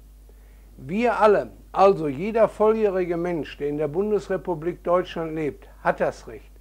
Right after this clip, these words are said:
die angebotenen juristischen Mittel zu nutzen. Denn dafür sind sie schließlich mal gemacht worden. Dabei stehen ihnen nicht nur vor Gericht Rechte zu,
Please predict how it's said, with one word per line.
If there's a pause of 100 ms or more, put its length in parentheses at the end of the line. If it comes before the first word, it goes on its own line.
(380)
die
angebotenen
juristischen
Mittel
zu
nutzen. (560)
Denn
dafür
sind
sie
schließlich
mal
gemacht
worden. (720)
Dabei
stehen
ihnen
nicht
nur (240)
vor
Gericht
Rechte
zu,